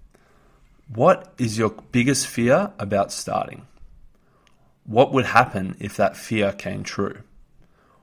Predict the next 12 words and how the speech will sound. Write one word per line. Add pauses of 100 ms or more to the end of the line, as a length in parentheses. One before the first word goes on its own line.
(120)
What
would
stop
you
from
trying
again? (1700)
And
a
quote
from
Seth,